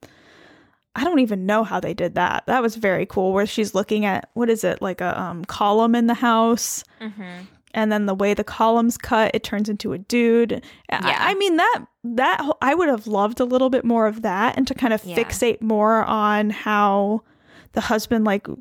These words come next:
Speaker 1: constructed these things this way, which is just
Speaker 2: And why.
Speaker 1: and why, yes. Maybe we just need more why.
Speaker 2: Yeah.
Speaker 1: Maybe the ending would be better if we had more why.
Speaker 2: That's what I'm saying. Like, I
Speaker 1: Yeah.
Speaker 2: wanted, 'cause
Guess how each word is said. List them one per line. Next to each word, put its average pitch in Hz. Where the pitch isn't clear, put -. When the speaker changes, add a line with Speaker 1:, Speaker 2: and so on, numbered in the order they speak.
Speaker 1:
constructed 214
these 214
things 214
this 247
way, 233
which -
is 254
just 247
Speaker 2:
And 202
why. 165
Speaker 1:
and 262
why, 233
yes. 220
Maybe 330
we 571
just 440
need 359
more 294
why. 226
Speaker 2:
Yeah. -
Speaker 1:
Maybe 330
the 440
ending 285
would 262
be 247
better 214
if 214
we 220
had -
more 175
why. -
Speaker 2:
That's 349
what 381
I'm 403
saying. 269
Like, 220
I 214
Speaker 1:
Yeah. 240
Speaker 2:
wanted, 254
'cause 262